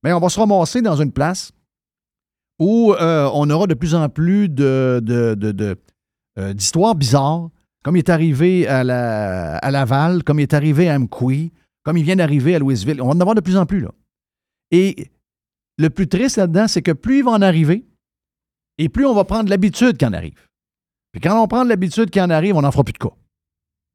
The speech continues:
Jusqu'au temps où ça va nous toucher proche de nous autres, mais quand ça va arriver à quelqu'un qu'on connaît pas, on va dire, bon, ben, c'est rendu, parce qu'on s'habitue à tout, incluant,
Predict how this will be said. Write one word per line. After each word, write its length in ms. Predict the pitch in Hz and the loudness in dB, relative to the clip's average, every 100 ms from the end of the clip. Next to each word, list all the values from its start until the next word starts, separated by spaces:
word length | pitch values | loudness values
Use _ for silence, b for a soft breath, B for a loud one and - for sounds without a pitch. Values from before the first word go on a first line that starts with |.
| _ _ _ _ | _ _ _ _
Jusqu'au 320 | - 208 220 208 | -2 0 2 0
temps 160 | 233 | 0
où 40 | 208 | -2
ça 100 | 175 | -2
va 80 | |
nous 120 | 185 170 | -2 -2
toucher 280 | 139 190 | -4 -4
proche 240 | 190 156 156 | -2 0 2
de 60 | |
nous 160 | 143 117 | 2 0
autres, 180 | 208 269 _ _ _ _ _ _ | -2 -4 _ _ _ _ _ _
mais 80 | 131 | -6
quand 160 | 196 202 | -2 0
ça 80 | |
va 80 | 190 | 2
arriver 200 | 180 175 | 2 0
à 40 | 202 | 0
quelqu'un 300 | 175 170 175 | -2 0 -2
qu'on 100 | 143 | 0
connaît 260 | 156 139 | 0 0
pas, 120 | 120 | -2
on 180 | 170 131 | -2 -2
va 60 | 117 | -4
dire, 100 | 113 | -4
bon, 120 | 107 | -6
ben, 80 | 80 | -8
c'est 140 | - | -6
rendu, 220 | 113 127 147 | -4 -2 -4
parce 220 | 123 123 | -6 -4
qu'on 140 | 170 | -2
s'habitue 520 | - 208 196 180 - | 0 -2 -2 -4 0
à 80 | 233 | 0
tout, 200 | - 214 | 0 0
incluant, 500 | 151 127 160 160 170 | -2 -2 -2 0 -2